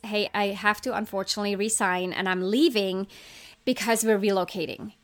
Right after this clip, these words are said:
My boss may say, "Hey, look, I know that you're friends. Did you know about this?" Now, what am I going to say? I'm gonna say, like, "Yes, I knew about it and didn't say anything in the meeting." My boss's perception of me and trust in me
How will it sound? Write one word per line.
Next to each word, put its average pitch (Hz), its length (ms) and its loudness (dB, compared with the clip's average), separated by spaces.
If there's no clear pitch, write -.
My 247 180 6
boss 254 340 2
may 269 160 2
say, 220 340 2
"Hey, 233 200 2
look, 202 240 2
I 233 140 4
know 240 180 4
that 302 140 2
you're 277 100 0
friends. 214 480 -4
Did - 220 -2
you 269 80 2
know 226 220 4
about 175 340 -2
this?" - 320 0
Now, 254 160 -2
what 285 200 -2
am 311 100 0
I 285 160 -2
going 240 300 -4
to 214 180 -10
say? 285 260 -2
I'm 202 80 -4
gonna 214 100 -4
say, 220 200 0
like, 214 200 -4
"Yes, 226 300 0
I 220 60 0
knew 214 180 0
about 208 260 2
it 208 40 0
and 202 100 0
didn't 190 200 -4
say 226 260 -2
anything 202 400 -2
in 180 60 -4
the 180 60 -4
meeting." 208 500 -2
My 202 220 -2
boss's 233 400 -2
perception 220 540 -2
of 214 160 -6
me 180 360 -4
and 180 220 -4
trust 262 400 -4
in 208 160 -2
me 180 220 -2